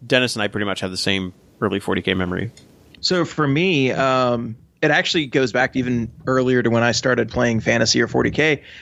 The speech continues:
Speaker 2: Um, there was a video game, uh, not video game, a game store in Columbia, Missouri, near where I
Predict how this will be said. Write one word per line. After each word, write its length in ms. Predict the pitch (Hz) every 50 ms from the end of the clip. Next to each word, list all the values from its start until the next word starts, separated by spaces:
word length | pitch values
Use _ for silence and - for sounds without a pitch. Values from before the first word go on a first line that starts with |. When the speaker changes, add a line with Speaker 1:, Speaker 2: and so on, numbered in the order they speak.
| - - _ -
Speaker 2:
Um, 420 | 147 147 143 139 135 127 117 117 120 -
there 140 | 147 151 156
was 180 | 156 147 - - -
a 280 | 139 139 135 131 131 127
video 300 | 110 139 165 185 180 160
game, 380 | 131 139 127 127 127 120 120 - -
uh, 60 | 120
not 160 | 113 104 90
video 180 | - 107 107 104
game, 180 | 107 110 104
a 100 | - 120
game 240 | 110 110 147 170 175
store 280 | - - - 143 131 123
in 340 | - 113 120 123 120 117 113
Columbia, 340 | - 135 139 135 131 127
Missouri, 560 | 113 117 113 110 135 135 139 135 123 117 117 113
near 240 | 113 120 120 117
where 220 | 113 113 113 117 117
I 120 | 117 117